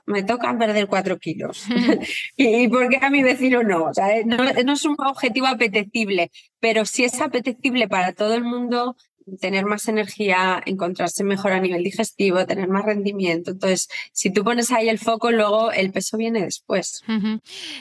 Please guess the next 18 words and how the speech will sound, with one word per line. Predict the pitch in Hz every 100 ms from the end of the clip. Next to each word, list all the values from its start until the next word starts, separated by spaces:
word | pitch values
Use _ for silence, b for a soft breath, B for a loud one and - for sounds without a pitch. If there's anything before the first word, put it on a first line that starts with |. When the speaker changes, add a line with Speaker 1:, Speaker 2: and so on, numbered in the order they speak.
| 208
Speaker 2:
Hablabas | 202 208 208 240
de | 262 262 247 240 233 147
molestias, | 226 226 254 - 220 202
¿no? | 233 254
en | 220
el | 208 208 196 196 196 196
estómago | 190 - 240 294 269 247 240 240 208 190 185 185 180 180
o | 190
síntomas | - 220 226 208 196 196 202 - -
negativos, | 190 190 196 180 185 233 247 226 226 220
y | 208 214
me | 202
da | 190
la | 233
sensación | 311 330 330
en | 311
mi | 285
entorno | 247 277 339